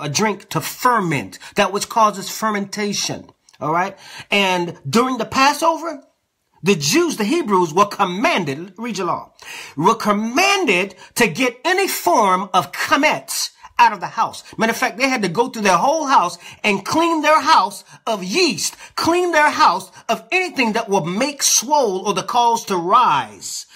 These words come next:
They had to get that stuff out of the house during this feast, during this celebration. They could not have anything in the house. No yeast in the house, period. Okay?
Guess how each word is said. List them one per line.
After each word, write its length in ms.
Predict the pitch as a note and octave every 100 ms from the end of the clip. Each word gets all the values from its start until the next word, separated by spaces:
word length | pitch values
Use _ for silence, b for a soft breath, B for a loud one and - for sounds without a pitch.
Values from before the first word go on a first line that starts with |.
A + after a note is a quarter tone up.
| B -
They 120 | A#3
had 140 | C4
to 60 | A#3
get 260 | E3 C4+
that 120 | B3+ A#3+
stuff 260 | - B3+ -
out 120 | A#3
of 60 | B3
the 60 |
house 460 | C4 E4 G#3 - - B B
during 280 | A#3 B3+ A#3
this 160 | A#3 -
feast, 460 | F4 C4+ - - _ _ _ _ -
during 200 | A3 B3+
this 140 | B3
celebration. 680 | - B3+ A#3+ C#4+ C4 A#2 - b b
They 120 | A3+
could 160 | A#3 B3
not 120 | A#3+
have 260 | A3 A3+ -
anything 440 | F4+ F4+ - C4 A3+
in 80 | G#3+
the 80 |
house. 420 | F#3+ G#3 - - - _ _ _ _ _ _ -
No 280 | F3 C#4+ D4
yeast 540 | C4 C#4 F3 - - _
in 160 | - A#3+
the 80 | A3
house, 300 | G#3 E3+ -
period. 460 | - D4+ D#3+ G#2 _ b b b b _ -
Okay? 360 | F3+ A3+ A#3+